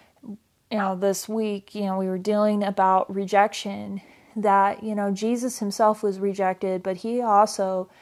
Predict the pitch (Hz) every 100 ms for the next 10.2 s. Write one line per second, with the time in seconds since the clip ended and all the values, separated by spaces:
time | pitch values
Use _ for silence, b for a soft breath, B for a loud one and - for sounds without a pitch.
0 | b b b b 214 208 202 - - 226
1 | 220 285 226 196 185 185 - 208 196 226
2 | 240 254 247 240 202 190 190 - 208 190
3 | - 196 185 180 190 196 196 180 190 190
4 | 196 190 202 185 - 180 190 226 294 208
5 | 180 175 180 208 202 226 202 - 214 208
6 | - B B B B B 202 202 202 196
7 | 190 185 190 175 180 190 220 196 196 220
8 | 185 196 196 190 185 185 - _ - 196
9 | 185 - 208 202 214 220 208 196 196 202
10 | 180